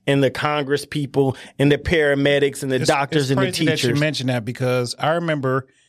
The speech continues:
Speaker 2: coming to a certain age, my father had instilled in me about questioning certain things. Like, don't just take somebody no for, for an, but I'm, I'm already, like, in my teens before I start to see that shift.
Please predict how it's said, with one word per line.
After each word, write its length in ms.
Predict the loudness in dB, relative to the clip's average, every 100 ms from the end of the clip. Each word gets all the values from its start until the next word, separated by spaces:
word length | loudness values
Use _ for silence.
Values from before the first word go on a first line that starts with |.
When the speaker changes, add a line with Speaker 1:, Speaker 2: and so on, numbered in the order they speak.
| -20 -20
Speaker 2:
coming 280 | -6 -2 -2
to 180 | 0 -2
a 40 |
certain 380 | -2 0 0 -2
age, 400 | -2 -2 -2 -2
my 120 | -2
father 360 | -2 0 0 0
had 200 | -2 -2
instilled 560 | -4 -6 -2 -2 0 0
in 160 | 0
me 240 | -2 -4 -8 _ _ _
about 320 | -6 -4 -4 -4
questioning 580 | 0 0 2 0 0
certain 340 | 0 -2 -2 -4
things. 480 | -2 -2 -6 -12 -8
Like, 220 | -6 -2
don't 220 | -2 -2
just 220 | -4 -4 -2
take 360 | -2 -4 -10 _ _ _ _ -4
somebody 420 | 0 2 2 2
no 340 | 2 2 2 -2
for, 560 | -4 -2 0 0 -2 -8
for 240 | -4 -4
an, 280 | 0 -2 -2
but 120 | 0 0
I'm, 240 | 0 -4 -2
I'm 180 | 0
already, 300 | 2 2 0 0
like, 240 | 0 0
in 80 | -2
my 160 | -2 -4
teens 640 | -2 0 0 -2 -6 -12 _ _ _ -8
before 300 | -2 0 0
I 80 |
start 320 | 0 -2 -2 -4
to 60 |
see 200 | -8 -6
that 200 | -4 -4
shift. 480 | -4 -2 -4 -6 -16